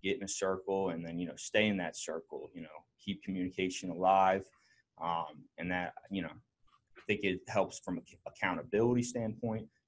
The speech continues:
I think it's good, you know, if down the road you have a patient and, you know, hey, maybe it's just not going the way you thought, you know, there, that network's there. You're able to reach out, you know,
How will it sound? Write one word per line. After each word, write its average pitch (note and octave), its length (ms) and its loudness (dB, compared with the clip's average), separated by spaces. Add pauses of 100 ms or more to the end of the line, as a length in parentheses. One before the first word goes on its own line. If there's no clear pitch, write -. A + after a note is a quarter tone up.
(140)
I E2+ 40 -6
think F#2+ 220 -4
it's - 160 -6
good, F2+ 440 0
you F2 160 -2
know, C#2+ 360 -8
if E2 260 -8
down F#2 200 -2
the F2+ 60 -2
road F2+ 220 -2
you F2+ 60 -2
have E2 100 -4
a E2+ 40 -14
patient F#2+ 640 -4
and, E2+ 200 -10 (720)
you E2 100 -14
know, D#2 260 -14 (380)
hey, E2+ 180 0 (200)
maybe F2+ 160 -2
it's F#2 100 -4
just F#2 200 -6
not F2+ 240 -2
going F#2+ 280 0
the F#2 80 -2
way F2+ 120 0
you E2+ 120 -4
thought, B2 380 0 (460)
you F2+ 100 -4
know, D#2+ 240 -4 (180)
there, E2 440 -4 (260)
that E2+ 180 -2
network's F#2 480 -4
there. G2+ 420 6 (120)
You're E2+ 100 -2
able E2 160 -4
to E2 140 -6
reach F2+ 240 -2
out, F#2+ 320 6 (240)
you F2+ 80 -6
know, E2 100 -4